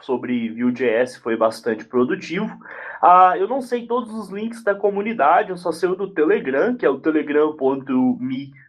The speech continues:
barra Vue J S Brasil, tudo junto, sem hífen.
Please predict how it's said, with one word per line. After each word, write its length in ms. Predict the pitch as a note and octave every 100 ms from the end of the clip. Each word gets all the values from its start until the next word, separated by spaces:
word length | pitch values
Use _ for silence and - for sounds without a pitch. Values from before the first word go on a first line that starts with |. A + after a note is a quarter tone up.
| _
barra 380 | B2+ C#3 C3 B2+ - A#2+
Vue 180 | C#3 D3
J 260 | C#3+ B2+
S 280 | B2 A#2 -
Brasil, 560 | C3+ F#3 D#3+ B2 F3+ G3
tudo 240 | F3 D#3 B2+
junto, 540 | D3 G#3+ A3+ - A#3+
sem 460 | - - A3 E3+ D#3+
hífen. 380 | F#3 A3+ C4+